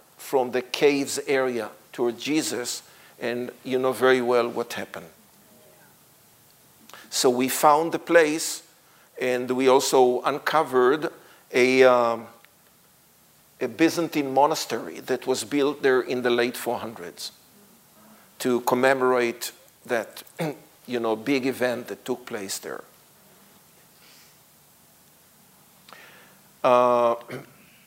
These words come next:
<clears throat> I want to, um, emphasize something very important about the next site.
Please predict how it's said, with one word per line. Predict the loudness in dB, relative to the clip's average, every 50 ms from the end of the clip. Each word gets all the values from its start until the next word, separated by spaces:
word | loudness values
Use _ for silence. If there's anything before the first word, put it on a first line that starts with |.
| _ _
<clears throat> | _ _ _ _ _ _ _ _ _ _ _ _ _ -18 -16 -6 -2
I | -2 2
want | 4 4 2 2 2 0
to, | 2 4 6 8 8
um, | 8 8 6 2 0 -4 -8 -2
emphasize | 0 0 0 0 -2 -4 -2 0 0 2 2 2 0 -2 -2 -6 -8 -8 -12 -18 _ _ _ _ -20 -20 _ _ _ _ _ _ _ _ -20 -16
something | -8 -4 -4 -2 -2 -2 -6 -6 0
very | 4 4 4 4
important | 2 -2 -2 0 0 0 0 0 -2 -2 -2 -2
about | 0 2 4 2 2 2
the | -2 -2
next | -2 -2 -4 -4 -6 -6
site. | -4 -4 -4 -4 -6 -12 -16 -20 -20